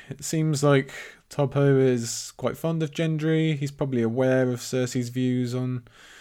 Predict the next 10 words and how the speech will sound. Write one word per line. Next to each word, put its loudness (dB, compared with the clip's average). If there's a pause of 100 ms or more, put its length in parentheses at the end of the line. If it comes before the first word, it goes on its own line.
(360)
Robert's -4
bastards -2
and -8
that -8
he -8
needs -10
to -12
keep -10
it -16
quiet. -2